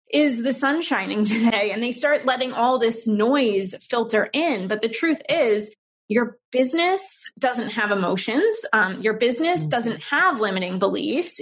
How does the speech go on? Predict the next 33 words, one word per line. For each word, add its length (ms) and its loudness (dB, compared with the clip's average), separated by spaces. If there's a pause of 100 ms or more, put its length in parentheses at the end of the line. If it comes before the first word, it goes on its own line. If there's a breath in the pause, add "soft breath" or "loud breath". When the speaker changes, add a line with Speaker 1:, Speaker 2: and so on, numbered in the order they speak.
Speaker 1:
You 280 4
do. 220 -6
Speaker 2:
Mm-hmm. 480 -4
Speaker 1:
So 160 2
your 160 2
business 480 2
needs 360 4
to 220 -2
run 400 2
long 440 2
enough 440 0 (260)
to 180 6
see 500 0
if 160 -4
it's 180 0
working. 600 0
It 140 0
would 200 -2
be 200 0
like 420 -2 (280)
starting 460 2
a 80 -4
diet. 480 2
And 100 -2
we 80 2
know 220 0
that 120 0
people 280 0
do 180 0
this, 320 0 (240)
starting 400 0
a 80 -2
diet, 560 0